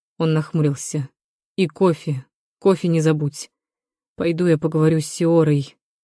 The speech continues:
Рыжий?" Брок обернулся на Одли. "М, ты это, улыбайся не так хищно, хорошо? Не бойся.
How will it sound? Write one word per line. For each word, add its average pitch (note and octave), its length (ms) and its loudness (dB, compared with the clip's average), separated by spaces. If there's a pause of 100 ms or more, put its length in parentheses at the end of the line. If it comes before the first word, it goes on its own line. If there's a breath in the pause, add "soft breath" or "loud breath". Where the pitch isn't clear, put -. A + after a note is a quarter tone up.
(180)
Рыжий?" F#3+ 640 2 (440)
Брок F#3 260 0
обернулся F3+ 540 0
на E3+ 220 0
Одли. D#3+ 360 -2 (440)
"М, D#3 400 0 (460)
ты F#3 320 0
это, D3 420 -4 (640)
улыбайся F3 600 0
не D#3 200 0
так - 180 -4
хищно, D3+ 440 -6
хорошо? D#3 520 -6 (440)
Не F3 160 -4
бойся. E3+ 560 -2